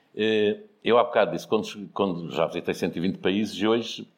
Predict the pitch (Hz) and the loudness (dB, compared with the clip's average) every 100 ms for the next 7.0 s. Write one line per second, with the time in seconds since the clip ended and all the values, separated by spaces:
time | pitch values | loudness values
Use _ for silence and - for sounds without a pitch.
0 | _ _ _ _ 90 131 131 120 110 117 | _ _ _ _ -2 0 2 4 4 4
1 | 135 135 113 107 95 - - 113 127 127 | 2 2 0 0 -2 -8 -2 2 2 2
2 | 123 - - - 107 85 - 131 - 143 | -2 -6 -10 -8 -6 -8 -6 -4 2 4
3 | 120 117 127 104 - 92 - - - _ | 4 2 0 -2 -4 -2 -2 -6 -8 _
4 | _ _ _ _ - 67 65 62 87 107 | _ _ _ _ -20 -16 -10 0 2 2
5 | - 80 82 78 90 101 104 - 78 64 | -2 -6 -6 -4 -2 0 -2 -4 -4 -4
6 | 67 101 120 139 113 - 90 78 - | -2 0 2 2 0 2 2 2 -2